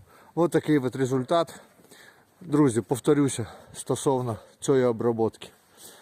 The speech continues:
в нашому випадку вона профілактична обробітка бджіл від кліща. Так як зимівля пройшла благополучно, потерь не було, е, у проблемних сімей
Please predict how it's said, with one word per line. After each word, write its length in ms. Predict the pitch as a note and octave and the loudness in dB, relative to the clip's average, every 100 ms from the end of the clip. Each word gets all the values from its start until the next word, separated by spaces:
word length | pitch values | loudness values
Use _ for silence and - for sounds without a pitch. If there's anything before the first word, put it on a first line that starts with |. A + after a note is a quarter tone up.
| C5+ C5 _ _ - A2+ G#2+ G#2 G2+ | -18 -18 _ _ -12 -8 -6 -6 -6
в 160 | G#2+ | -4
нашому 440 | C#3 E3 - E3+ D3 | -2 0 -2 -4 0
випадку 600 | D3 - A2+ - A#2 G2 E3+ - | 0 0 -6 -8 -14 -14 -20 -10
вона 500 | A2+ A2+ B2 C#3 C#3 _ - - - _ _ _ _ _ _ - - - _ | -6 -2 0 -2 -4 _ -20 -20 -20 _ _ _ _ _ _ -20 -20 -20 _
профілактична 1040 | - C3+ - B2+ A2+ - C#3+ C#3 - - A2+ | -4 -4 -2 -4 -4 -4 -6 -6 -8 -4 -4
обробітка 600 | G#2 G#2+ G2 A#2+ - G#2+ | -4 -6 -4 -6 -6 -10
бджіл 260 | F2+ A2+ | -6 -6
від 160 | G2+ G2 | -6 -10
кліща. 380 | G#2+ G2 - F2+ _ _ - - _ - | -12 -12 -12 -14 _ _ -20 -20 _ -4
Так 220 | C3+ B2 | -4 -4
як 140 | G#2 | -8
зимівля 460 | G#2 C3 C3 A2 A2+ | -6 -4 -2 -2 -4
пройшла 560 | G#2 G#2+ - A#2 G2 - _ - | -6 -10 -6 -4 -6 -10 _ -8
благополучно, 840 | G#2+ G#2+ - A#2 C#3+ D#3+ - D3 - _ - - _ - | -6 -6 -6 -2 -2 -4 -8 -10 -12 _ -20 -20 _ -6
потерь 360 | B2+ C#3 A#2 | -2 0 -2
не 160 | A2 A2 | -4 -4
було, 400 | A#2+ D#3+ D#3 C#3 _ _ _ _ A2 | 0 2 0 -2 _ _ _ _ -4
е, 40 | |
у 380 | G#2+ G#2 G#2 C3 | -2 -2 -2 -6
проблемних 560 | A#2+ A#2 A#2+ A#2 A2 - | -4 -2 -2 -2 -6 -8
сімей 420 | B2 A#2+ A2+ | -6 -4 -4